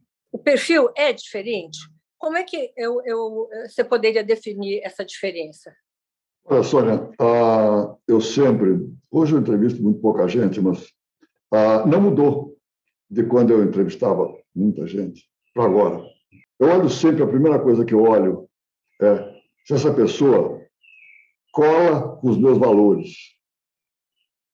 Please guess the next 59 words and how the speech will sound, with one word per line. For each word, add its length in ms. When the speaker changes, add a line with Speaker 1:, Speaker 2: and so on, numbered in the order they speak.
Speaker 2:
Ou 80
seja, 320
eu 160
olho 280
primeiro 320
a 80
pessoa 640
e 40
depois 280
a 80
sua 160
capacidade. 680
Speaker 1:
Mas 140
você 140
sempre 440
fez 320
isso? 320
Speaker 2:
Eu 180
sempre 400
fiz 240
isso, 240
Sônia. 340
Speaker 1:
Você 100
Speaker 2:
Porque 60
eu 60
Speaker 1:
nunca 160
Speaker 2:
acho 80
Speaker 1:
olhou 160
mais 260
a 120
técnica, 580
a 60
parte 360
técnica, 520
do 100
que 320
Speaker 2:
É 100
claro 320
que 60
Speaker 1:
essa 220
Speaker 2:
você 60
olha 120
Speaker 1:
parte? 240
Speaker 2:
a 100
parte 220
técnica, 400
só 180
que 60
o 80
que 80
eu 100
disse, 340
Sônia, 200
é 40
o 20
seguinte, 520
eu 120
olho 260
primeiro, 720